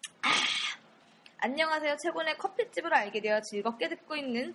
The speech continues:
빙구입니다. 이게 제가 딱히 커뮤니티에서 활동하지 않고 라디오 방송에는 관심 없다 보니 전혀 모르고 있었는데, 아, 예전에는 지금은 없어진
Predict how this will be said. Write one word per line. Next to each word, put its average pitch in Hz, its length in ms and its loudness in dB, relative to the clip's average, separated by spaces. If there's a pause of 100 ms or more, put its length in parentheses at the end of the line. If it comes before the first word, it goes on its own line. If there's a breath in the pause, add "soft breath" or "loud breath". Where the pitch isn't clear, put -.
빙구입니다. 262 720 -4 (440 soft breath)
이게 339 320 2
제가 285 300 2
딱히 - 340 0
커뮤니티에서 320 1500 0
활동하지 339 600 0
않고 208 400 0
라디오 196 360 0
방송에는 240 580 -2
관심 214 320 -4
없다 247 220 -2
보니 208 180 -4
전혀 233 240 -2
모르고 214 240 -2
있었는데, 196 680 -2 (240 loud breath)
아, 311 220 6
예전에는 294 640 -2
지금은 254 340 -2
없어진 214 480 -2